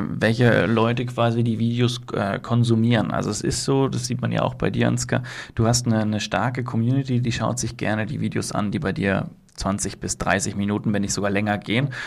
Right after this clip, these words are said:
und sind auch mit dabei. Aber mit solchen Videos eine neue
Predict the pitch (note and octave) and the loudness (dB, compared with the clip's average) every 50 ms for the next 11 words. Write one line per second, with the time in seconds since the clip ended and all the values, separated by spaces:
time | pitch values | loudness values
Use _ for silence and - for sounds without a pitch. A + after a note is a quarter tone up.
0 | - - - A2+ G#2 G#2+ A2+ A2 - G#2 G#2 A2 A2 - - G2+ F#2+ F#2+ G2 G2 | -12 -6 -4 -2 2 2 2 2 2 2 2 2 0 2 2 2 2 4 4 4
1 | F#2+ F#2 - - - - - - - _ _ - - G2+ G2+ G2+ G#2 G2+ G2 E2+ | 2 2 -2 -6 -12 -20 -20 -20 -20 _ _ -2 2 4 4 6 6 6 4 4
2 | - D2+ C2 - - - _ - B2+ A#2+ A#2 B2 A#2+ - - A2+ A2+ B2 C#3 C3 | 2 -2 -8 -12 -14 -20 _ -4 0 0 0 0 -2 -2 2 4 4 4 2 0
3 | D3+ C3+ B2 C3 C3+ C3+ C3+ C#3 C#3 C3+ C3 - - - - A2 G#2 G2+ G#2 G2+ | -2 -2 -2 -2 -2 0 0 0 0 0 0 -4 -6 -6 -4 -2 -2 0 -2 -2
4 | - A2 G#2+ G#2+ A2 A2 A2 B2+ D#3 E3 D#3+ D3+ D3+ - - | -2 -2 -2 0 2 2 2 2 4 2 2 2 0 -2 -4